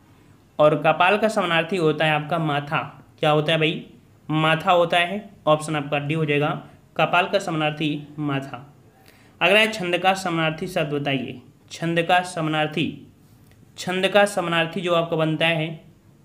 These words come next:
पद बनता है। क्या बनता है? पद बनता है। ऑप्शन राइट आपका बी हो जाएगा, पद। सूर्य का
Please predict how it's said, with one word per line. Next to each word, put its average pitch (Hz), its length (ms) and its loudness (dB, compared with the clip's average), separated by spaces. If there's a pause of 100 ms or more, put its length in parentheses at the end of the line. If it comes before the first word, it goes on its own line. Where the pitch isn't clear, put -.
(920)
पद 190 160 6
बनता 147 380 2
है। 139 140 -6
क्या 151 200 2
बनता 170 280 0
है? 196 320 -2 (340)
पद 170 140 4
बनता 160 380 2
है। 185 360 -4 (360)
ऑप्शन 156 300 4
राइट 165 180 0
आपका 151 200 -2
बी 143 420 -4
हो 170 160 2
जाएगा, 156 300 2
पद। 143 540 -2 (640)
सूर्य 214 320 4
का 214 480 0